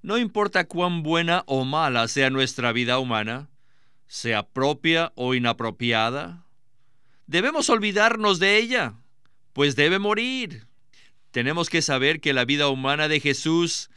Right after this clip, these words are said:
era una vida absolutamente maravillosa. Y el Señor Jesús siempre puso a muerte su vida humana, no debido a que ésta era mala, sino a fin de que su vida divina pudiera ser expresada.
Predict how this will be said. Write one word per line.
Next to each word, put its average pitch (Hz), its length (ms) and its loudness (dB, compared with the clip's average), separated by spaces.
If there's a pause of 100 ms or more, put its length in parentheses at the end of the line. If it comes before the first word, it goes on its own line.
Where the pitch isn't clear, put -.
(280)
era 135 220 0
una 147 240 0
vida 139 340 0
absolutamente 160 1200 0
maravillosa. 113 800 -2 (540)
Y 151 80 0
el 170 100 2
Señor 196 300 0
Jesús 190 500 -2
siempre 180 400 -2
puso 180 300 -4
a 170 40 0
muerte 160 360 0
su 160 180 -2
vida 143 240 0
humana, 185 540 -4 (560)
no 208 380 -2
debido 233 440 0
a 185 60 0
que 202 120 -2
ésta 190 320 0
era 170 180 -2
mala, 156 520 -4 (420)
sino 160 380 -2
a 143 80 0
fin 208 180 -2
de 196 140 2
que 160 100 0
su 160 160 -4
vida 175 220 -2
divina 143 480 -2
pudiera 131 480 -2
ser 139 240 0
expresada. 147 1080 -4